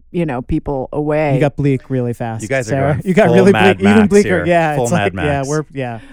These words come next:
Speaker 1: But I mean,
Speaker 2: Yeah.
Speaker 1: you know, what it actually made me think about was a few years ago, I was in a suburb of New Delhi that's a very wealthy suburb that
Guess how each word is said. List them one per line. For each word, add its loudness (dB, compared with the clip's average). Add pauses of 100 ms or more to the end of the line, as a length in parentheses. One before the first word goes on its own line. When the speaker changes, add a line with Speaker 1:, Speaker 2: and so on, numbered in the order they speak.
Speaker 1:
But 2
I 2
mean, 2
Speaker 2:
Yeah. -10
Speaker 1:
you -2
know, 4
what 2
it 2
actually -2
made -6
me -4
think -10
about -4
was -6 (140)
a -6
few -4
years 0
ago, 0
I 2
was -2
in -2
a -6
suburb -2
of -6
New 0
Delhi 0
that's -8 (100)
a -2
very -4
wealthy -6 (300)
suburb 0 (180)
that 0